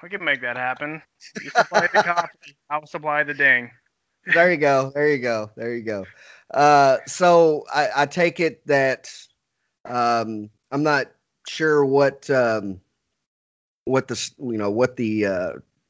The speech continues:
Speaker 2: pandemic standards are, what have you, with, when it comes to live shows. Have y'all been able to do any live shows in the last mo-,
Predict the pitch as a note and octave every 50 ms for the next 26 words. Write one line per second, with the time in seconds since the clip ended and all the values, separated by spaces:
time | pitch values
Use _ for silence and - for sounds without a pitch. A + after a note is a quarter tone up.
0 | _ _ _ _ - - C3 C#3 C3+ B2+ B2+ C3+ C3+ C3 A#2+ A2+ - _ _ _
1 | - - _ _ _ _ _ _ _ _ _ _ _ _ _ _ _ _ _ _
2 | _ _ - - - - C3+ B2+ B2 B2+ C3 A#2 A#2+ A#2+ A#2 A2 B2 B2 A#2+ A#2+
3 | A#2+ A#2+ A#2 A2+ A#2 A#2 A2+ A#2 B2 A#2+ A#2 A2+ G#2 A2+ A2+ A2 A2 A2 A2 A#2
4 | A2 G#2+ A#2 G#2+ G2+ - - B2+ A2+ A2 - - A#2+ A2 G#2+ A2 A2+ A2 G#2+ F#2+
5 | - - B2 A#2 A2+ A2+ G#2+ G2+ - B2+ A#2 G#2+ A#2+ A#2 G#2+ A#2+ A#2 A#2 A2+ A2+
6 | A#2 A2+ A#2 A2 A2+ G2 F#2 A2 A2+ A2 G2 G#2+ A2+ A#2 B2 B2 A#2+ A2+ A#2 -
7 | _ _ _ _ _ - A#2 B2 B2 A#2+ A2+ - - A#2+ A#2+ A#2+ A#2+ A2+ A#2 A#2+
8 | A#2+ A#2 A#2 A#2+ A#2+ A#2+ B2 - - A#2+ A#2+ -